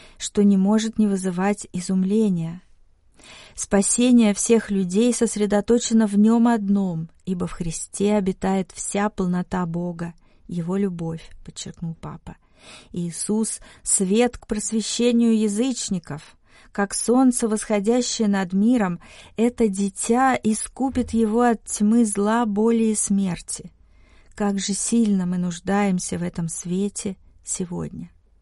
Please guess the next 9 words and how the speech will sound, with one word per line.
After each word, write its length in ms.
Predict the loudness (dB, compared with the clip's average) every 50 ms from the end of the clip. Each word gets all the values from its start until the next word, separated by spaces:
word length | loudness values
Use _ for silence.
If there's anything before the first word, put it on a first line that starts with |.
| _ _ _ _ -20 -20 -20 -20 -20 -12 -2
Иисус — 680 | 2 2 2 2 2 -2 -2 -2 -2 -2 -4 -6 -10 _ -10 -8
это 200 | -8 -4 -4 -4
предмет 480 | -4 -4 -2 0 2 2 2 2 -2
пререканий, 880 | -4 -6 -4 -2 -4 -4 -4 -4 -2 0 0 0 0 0 -2 -4 -6 -10 -16 -20 _
да 220 | -8 -6 -4 -4 -6
откроются 600 | -6 -8 -8 -4 -2 0 0 0 -2 -4 -8 -8
помышления 800 | -6 -4 -2 -2 -2 -2 -4 -4 -2 0 2 2 2 0 0
многих 480 | 0 0 0 0 0 0 -2 -4 -10 -10
сердец. 800 | -10 -8 -6 -6 -6 -6 -6 -6 -6 -6 -6 -8 -10 -14 -16 -16